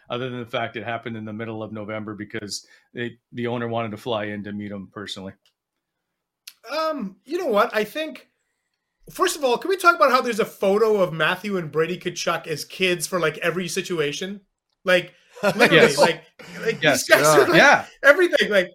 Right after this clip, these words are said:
Speaker 2: like,
Speaker 1: Yeah.
Speaker 2: ah, here's them with Barack Obama. It's like, "What the, like, what is going on
Speaker 1: <laughs>
Speaker 2: here?" Like, these guys
Speaker 1: Yeah.
Speaker 2: are with,
Speaker 1: Yeah.
Speaker 2: with everybody. Like, eh, so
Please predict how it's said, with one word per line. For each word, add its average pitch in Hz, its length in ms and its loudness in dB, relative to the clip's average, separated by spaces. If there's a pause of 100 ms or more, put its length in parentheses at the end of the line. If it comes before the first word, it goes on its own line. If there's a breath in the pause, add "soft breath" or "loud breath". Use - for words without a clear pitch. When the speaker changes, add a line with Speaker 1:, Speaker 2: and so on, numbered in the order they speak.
(160)
Speaker 2:
like, 240 100 2
Speaker 1:
Yeah. 160 200 6
Speaker 2:
ah, 262 180 -2
here's 285 260 -4
them 285 220 2
with 170 300 -4
Barack 208 380 0
Obama. 190 680 2
It's 143 100 -10
like, 185 160 -12
"What 330 140 -8
the, 339 180 -14
like, 269 160 -2
what 339 200 -4
is 370 120 -4
going 302 280 0
on 330 260 4
Speaker 1:
<laughs> 240 60 -4
Speaker 2:
here?" 147 220 -2
Like, 175 200 0
these 240 220 -10
guys 320 140 2
Speaker 1:
Yeah. 175 200 6
Speaker 2:
are 254 60 -6
with, 240 220 2 (200 soft breath)
Speaker 1:
Yeah. 180 160 0
Speaker 2:
with 220 120 6
everybody. 214 540 0
Like, 143 200 -6 (500)
eh, 202 80 -6
so 214 300 -4